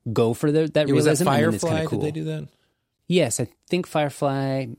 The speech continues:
Speaker 1: Babylon five? I know there's, like,
Speaker 2: Babylon
Speaker 1: like,
Speaker 2: five
Speaker 1: like,
Speaker 2: is awesome and very
Speaker 1: maybe one
Speaker 2: underrated
Speaker 1: out of
Speaker 2: at
Speaker 1: every
Speaker 2: this point.
Speaker 1: ten sci-fi,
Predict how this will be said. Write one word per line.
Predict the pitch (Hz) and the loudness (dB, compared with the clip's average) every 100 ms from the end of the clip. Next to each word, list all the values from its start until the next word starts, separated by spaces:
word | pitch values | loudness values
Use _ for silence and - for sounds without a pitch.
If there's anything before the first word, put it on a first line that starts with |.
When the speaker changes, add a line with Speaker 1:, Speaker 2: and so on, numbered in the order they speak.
| _ _ _ _ - | _ _ _ _ -20
Speaker 1:
Babylon | 160 196 196 | -14 -10 -10
five? | 175 165 180 190 | -10 -8 -6 -2
I | 113 | 0
know | 156 | 2
there's, | 170 165 | 0 -2
like, | 180 143 | -2 -2
Speaker 2:
Babylon | 107 135 | -2 0
Speaker 1:
like, | 135 107 | 0 0
Speaker 2:
five | 104 87 | -2 -2
Speaker 1:
like, | |
Speaker 2:
is | 82 | -6
awesome | - 80 - 82 85 | -8 -10 -10 -16 -14
and | 90 87 | -14 -4
very | 117 | 0
Speaker 1:
maybe | 165 170 | 2 2
one | 139 123 123 | 2 2 2
Speaker 2:
underrated | 123 | 2
Speaker 1:
out | 117 | 0
of | 113 | 0
Speaker 2:
at | |
Speaker 1:
every | 110 110 | -2 -2
Speaker 2:
this | - | -4
point. | 123 | -4
Speaker 1:
ten | 107 107 101 | -2 -2 -2
sci-fi, | - 107 - 110 107 | -2 -2 -2 -2 -2